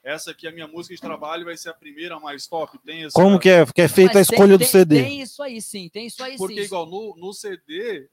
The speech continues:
Speaker 1: é, só te cortando aqui, tem a... Qual que é a sua música de trabalho hoje do C D?
Speaker 2: Alô, Segurança.
Speaker 3: Alô, Segurança.
Speaker 1: É Alô, Segurança, né?
Speaker 3: Só que, ó, o povo gosta muito do Sinalzinho.
Speaker 1: Que é a, a música que
Speaker 3: Que
Speaker 1: você
Speaker 3: não
Speaker 1: lançou
Speaker 3: tá aí no
Speaker 1: no
Speaker 3: C D, eu lancei paralelo.
Speaker 1: A do Spotify e a do... A Gaita
Speaker 2: É.
Speaker 1: Balançou, né?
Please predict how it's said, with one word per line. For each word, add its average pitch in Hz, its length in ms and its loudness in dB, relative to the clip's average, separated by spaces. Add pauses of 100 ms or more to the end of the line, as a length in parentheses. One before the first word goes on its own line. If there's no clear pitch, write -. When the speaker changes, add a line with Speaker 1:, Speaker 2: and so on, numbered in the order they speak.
Speaker 1:
é, 139 280 -16
só 151 160 -18
te - 80 -20
cortando 156 320 -18
aqui, 151 160 -20
tem 165 280 -12
a... 175 300 -10 (140)
Qual 196 180 -10
que 214 80 -14
é 202 40 -12
a - 20 -14
sua 185 160 -14
música 175 260 -16
de - 60 -20
trabalho 160 420 -10
hoje 147 240 -8
do - 60 -20
C 143 160 -16
D? 127 180 -14 (600)
Speaker 2:
Alô, 143 180 -2
Segurança. 160 680 -8 (640)
Speaker 3:
Alô, 165 240 -6
Segurança. 175 380 -6
Speaker 1:
É 135 40 -6
Alô, 135 120 -4
Segurança, 147 600 -8
né? 151 160 -12
Speaker 3:
Só 208 160 -6
que, 214 120 -4
ó, 233 80 2
o 220 60 2
povo 220 260 -8
gosta 233 260 -2
muito 214 200 -6
do 226 60 -6
Sinalzinho. 247 600 -6 (560)
Speaker 1:
Que 214 220 -8
é 190 180 0
a, 208 500 -4
a 180 40 -8
música 185 460 -6
que - 60 -16
Speaker 3:
Que 233 80 -6
Speaker 1:
você - 40 -4
Speaker 3:
não 202 160 -2
Speaker 1:
lançou 285 140 -6
Speaker 3:
tá 254 140 0
aí 277 60 -2
no - 60 -2
Speaker 1:
no 196 80 -8
Speaker 3:
C 190 120 -4
D, 190 100 -4
eu 254 60 -4
lancei 247 320 -8
paralelo. 277 440 -4
Speaker 1:
A 165 40 -2
do 165 80 -4
Spotify 160 640 -6
e 196 60 -6
a 196 120 -6
do... 190 400 -6
A 156 100 -8
Gaita 156 220 -6
Speaker 2:
É. 139 40 -6
Speaker 1:
Balançou, 180 440 -14
né? 170 120 -18